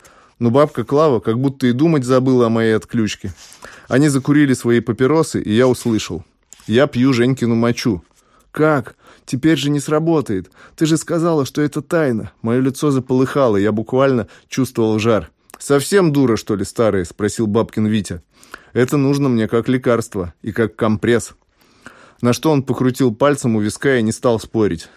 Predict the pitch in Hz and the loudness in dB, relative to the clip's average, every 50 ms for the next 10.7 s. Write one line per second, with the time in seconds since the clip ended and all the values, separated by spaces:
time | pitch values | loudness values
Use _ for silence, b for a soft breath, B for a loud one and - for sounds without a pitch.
0 | b b b 131 147 160 - - 127 110 120 131 139 151 143 - - 113 - 139 | b b b -4 -4 -4 -2 -2 -2 0 0 2 2 0 0 -2 -4 -2 0 0
1 | 127 123 120 - - - 127 123 135 123 110 - - 117 113 - 117 110 110 123 | 0 0 0 -2 -2 -2 0 0 0 0 -2 -2 -2 -2 -2 0 0 0 2 2
2 | 131 123 107 90 67 - b b b b b b 107 113 120 123 127 127 131 143 | 2 2 0 -2 -4 -8 b b b b b b 0 2 2 2 2 0 0 0
3 | 160 156 - 135 139 135 - - 107 107 113 110 117 135 135 127 110 113 107 110 | 0 0 0 -2 -2 -2 -4 -6 -6 -4 -2 -2 0 0 2 2 0 0 0 0
4 | 127 131 131 - 101 95 95 101 92 - - 98 95 - - 101 95 90 92 87 | 0 0 -2 -2 -4 -4 -4 -4 -6 -6 -6 -8 -8 -4 -2 -2 -2 -2 -4 -6
5 | 82 - _ _ _ _ _ _ - 113 113 - - 151 135 117 117 95 - 110 | -6 -10 _ _ _ _ _ _ -4 -2 0 0 0 0 -2 -2 -2 -4 -4 -6
6 | 95 - 135 143 151 143 139 B B B B B B 117 120 113 113 127 135 131 | -2 0 2 2 2 2 0 B B B B B B -2 0 2 2 2 2 2
7 | 123 117 - - 113 107 104 - - 120 127 127 127 113 104 101 98 98 90 - | 0 -4 -4 -4 -4 -4 -4 -2 -2 0 0 2 2 0 0 -2 -2 -4 -6 -4
8 | - 131 123 120 113 101 95 92 85 _ - 135 139 120 - 117 123 131 127 - | -2 0 0 0 0 -2 -6 -8 -10 _ -2 -2 -2 -2 0 0 0 0 0 -2
9 | - 123 101 87 - b b b b b b b - 117 127 139 135 123 107 - | -2 -2 -2 -4 -6 b b b b b b b 0 0 2 2 2 2 0 0
10 | - 120 127 123 123 135 123 104 90 92 87 85 85 | 0 0 2 2 2 2 2 2 0 -2 -4 -6 -8